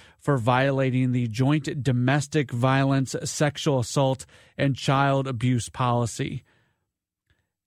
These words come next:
Not good. Really bad. You, you don't know all the details of what happened, but it's just kind of an opportunity to take a step back and look at a career that could have been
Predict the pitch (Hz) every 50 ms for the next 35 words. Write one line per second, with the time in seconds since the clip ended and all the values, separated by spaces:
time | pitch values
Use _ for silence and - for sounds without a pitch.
0 | _ _ _ - 143 135 151 165 175 147 117 147 143 120 - - _ _ _ -
1 | 127 131 156 170 185 180 175 175 131 147 147 143 143 143 143 139 131 135 147 143
2 | - - - - - 143 127 117 156 156 175 180 170 160 160 147 156 147 147 160
3 | 160 147 147 123 143 143 143 - - 143 139 139 135 123 123 120 117 127 127 117
4 | 123 127 131 131 127 - 127 120 117 113 110 - - _ _ _ _ _ - 185
5 | 185 147 - 220 233 - - 277 269 247 208 190 180 175 185 - 180 147 - 165
6 | 160 160 156 156 156 147 127 - 151 151 151 151 139 - - 156 147 127 - -
7 | 139 139 139 131 127 - 147 131 131 143 147 147 - 139 139 135 127 - - -
8 | 139 123 117 127 143 151 147 143 131 123 117 110 110 - - - _ _ _ _
9 | _ _ - 135 143 143 - - - - - 214 202 185 139 123 147 147 143 135
10 | 131 123 120 120 117